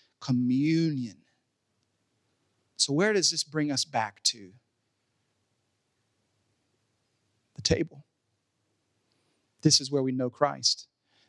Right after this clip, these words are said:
This is where we know his bride. This is where we find a sense of belonging.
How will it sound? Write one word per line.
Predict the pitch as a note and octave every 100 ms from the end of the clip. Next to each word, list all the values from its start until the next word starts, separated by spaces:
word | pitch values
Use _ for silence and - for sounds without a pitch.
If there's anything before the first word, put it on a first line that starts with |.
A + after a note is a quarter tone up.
| _
This | C#3+ -
is | -
where | C#3
we | B2+
know | C3 B2+
his | A#2+
bride. | - D3 C#3 D3 - _ _ _ _ _ - _ _ _ -
This | C#3
is | C3+
where | C3
we | A#2+
find | B2+ B2
a |
sense | A2+ B2+ A2+
of | A#2
belonging. | A2 A#2 D3 A2